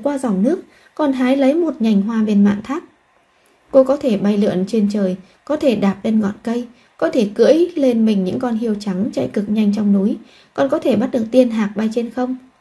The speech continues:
dọa chúng kêu la ỏm tỏi. Làm thần tiên sao mà vui vậy cơ chứ?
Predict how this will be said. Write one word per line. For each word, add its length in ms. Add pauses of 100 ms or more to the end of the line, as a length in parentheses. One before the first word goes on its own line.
dọa 300
chúng 240
kêu 140
la 160
ỏm 280
tỏi. 220 (600)
Làm 220
thần 220
tiên 220
sao 160
mà 120
vui 220
vậy 220
cơ 100
chứ? 140